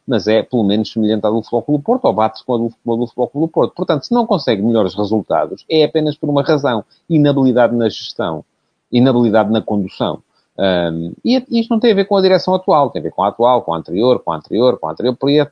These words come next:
por aí afora, até às calendas até ao último título que o Sporting conquistou, que foi em dois mil e dois. Portanto, ahm, não creio que isso seja absolutamente necessário para o Sporting se tornar outra vez competitivo,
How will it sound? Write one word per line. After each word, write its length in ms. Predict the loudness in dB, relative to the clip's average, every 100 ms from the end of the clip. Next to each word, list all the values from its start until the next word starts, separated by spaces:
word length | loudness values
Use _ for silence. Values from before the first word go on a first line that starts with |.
| _
por 140 | 2
aí 180 | 4 4
afora, 500 | 2 2 2 4 2
até 460 | 2 2 4 4 2 _ _ _
às 220 | 0 0
calendas 600 | 0 2 4 2 2 2 0
até 180 | 2
ao 120 | 4 4
último 280 | 2 -2
título 280 | -2 -6 -6
que 80 | -8
o 20 |
Sporting 360 | -4 -2 -2 -2
conquistou, 360 | -6 -4 -4 -4
que 80 |
foi 80 | -4
em 40 | -4
dois 120 | -4
mil 140 | -4
e 60 | -4
dois. 120 | -8 _ -8
Portanto, 320 | -2 -2 -4 _ _ _ -10 -2
ahm, 720 | 0 2 0 -2 -4 -8 -12 -18 _ _
não 240 | 0 2 2
creio 420 | 4 6 6 4
que 440 | 4 6 6 4 -6 _ _
isso 260 | -4 -4 -2
seja 440 | 0 2 2 2
absolutamente 440 | 0 -4 -6 -6 -6
necessário 540 | -10 -8 -4 -2 -2
para 120 | -4
o 40 | -8
Sporting 400 | -4 -4 -4 -12
se 120 | -10
tornar 240 | -6 -2
outra 200 | -2 -2
vez 160 | -4 -4
competitivo, 600 | -4 -4 -6 0 -2